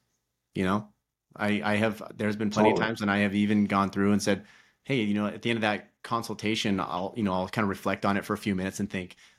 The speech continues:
Speaker 1: 'That piece didn't really
Speaker 2: Mm-hmm.
Speaker 1: resonate with this person. You know, was that kind of a one-off, or maybe do I need to change things up and change my delivery or change the way I
Speaker 2: Mm-hmm.
Speaker 1: illustrate this process on my document or whatever?'" So it's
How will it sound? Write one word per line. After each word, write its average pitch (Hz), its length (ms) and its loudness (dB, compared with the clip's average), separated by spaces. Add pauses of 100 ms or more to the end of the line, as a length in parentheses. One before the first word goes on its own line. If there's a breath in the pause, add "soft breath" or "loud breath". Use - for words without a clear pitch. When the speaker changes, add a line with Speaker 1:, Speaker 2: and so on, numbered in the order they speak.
(100)
Speaker 1:
'That 120 180 0
piece 120 160 0
didn't 120 160 4
really 107 140 4
Speaker 2:
Mm-hmm. 101 80 0
Speaker 1:
resonate 107 280 0
with 104 100 -10
this 101 120 -6
person. 107 540 0 (260 loud breath)
You 110 80 -6
know, 104 80 0
was 101 80 -2
that 101 160 0
kind - 140 -4
of 95 40 -2
a 90 60 -2
one-off, 143 500 4
or 104 200 4
maybe 104 260 2
do 104 100 2
I 95 60 2
need 98 180 2
to 101 60 -2
change 104 320 2
things 101 200 4
up 95 220 4
and 90 100 -2
change 104 240 0
my 92 80 0
delivery 104 680 2 (160 loud breath)
or 110 60 -2
change 113 260 0
the 110 80 0
way 101 160 6
I 95 120 8
Speaker 2:
Mm-hmm. - 60 0
Speaker 1:
illustrate 98 380 -2
this 95 140 -4
process 90 720 0
on 90 160 0
my 85 120 -2
document 101 520 2
or 85 100 -4
whatever?'" 85 380 -2
So 98 200 0
it's - 200 -4